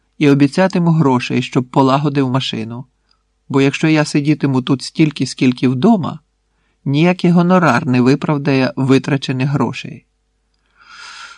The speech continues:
Так що можу пропасти, не журись. Ти там як? Поліна ще пошукала про Саган,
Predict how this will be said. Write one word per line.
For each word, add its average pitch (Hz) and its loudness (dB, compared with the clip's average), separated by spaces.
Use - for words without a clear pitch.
Так 240 0
що 220 2
можу 165 2
пропасти, 139 -2
не 147 0
журись. 170 -2
Ти 165 4
там 135 -2
як? 165 -4
Поліна 220 2
ще 190 -2
пошукала 151 -2
про - -4
Саган, 143 -4